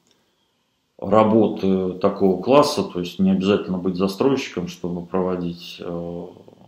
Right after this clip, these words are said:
такие работы, но в сро компания должна состоять. Соответственно, может потребоваться и приказ о назначении главного инженера, ответственного за технический надзор, э,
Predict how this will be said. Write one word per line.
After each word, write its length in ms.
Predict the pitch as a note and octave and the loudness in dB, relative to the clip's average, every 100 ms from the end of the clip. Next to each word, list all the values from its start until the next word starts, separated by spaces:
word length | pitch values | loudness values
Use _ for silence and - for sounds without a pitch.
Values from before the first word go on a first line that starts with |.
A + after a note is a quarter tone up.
| - _ | -20 _
такие 520 | F2 - F2 F2 F2 | -12 -10 -8 -6 -8
работы, 560 | F2+ F2+ F2+ F2 F2 - - - | -10 -8 -6 -6 -10 -14 -12 -2
но 360 | F#2+ F#2+ - - - _ _ - | 0 0 -4 -16 -20 _ _ -16
в 160 | E2 - | -14 -6
сро 540 | - A2 C3 A#2 F2 | 2 6 8 6 4
компания 420 | F#2 F2 G2 G2 | -2 0 2 2
должна 320 | F2 F2+ F2+ | 0 -2 -4
состоять. 720 | F2 - - F2 E2+ - - _ _ _ _ _ - _ _ _ | -8 -12 -8 -6 -6 -12 -18 _ _ _ _ _ -20 _ _ _
Соответственно, 1300 | - G#2 G#2 B2 A#2+ - B2 A#2+ A#2+ A#2 A2+ A2 G2+ G2 - - G2+ | 2 4 6 6 4 2 4 8 8 8 6 4 2 -2 -4 -6 2
может 500 | A2 C#3 A2+ A2 - | 6 8 6 2 2
потребоваться 640 | G2+ F#2+ A2+ B2+ G2+ - | 2 4 4 4 2 0
и 40 | F#2 | -6
приказ 560 | - F2 G#2+ A2 - | -6 0 4 4 0
о 280 | E2 F#2 F#2+ | -6 -2 0
назначении 540 | F#2 F2+ F#2+ G2 F#2 F2 | 0 -2 -2 -2 -4 -2
главного 440 | F#2 F#2 F2+ F2+ | 0 0 -4 -12
инженера, 520 | F2 F#2+ G#2+ A#2+ G2 F2 | -4 0 2 2 0 -2
ответственного 460 | F#2+ F#2 F#2 F2 | -6 -6 -6 -6
за 300 | E2+ F#2+ F#2 - _ _ - | -2 -2 -4 -10 _ _ -6
технический 640 | F#2 - G2+ G2 - F#2 | -6 0 0 0 -4 -4
надзор, 480 | F2+ F2+ F2 G2 | -2 -2 0 2
э, 40 | G#2 | 2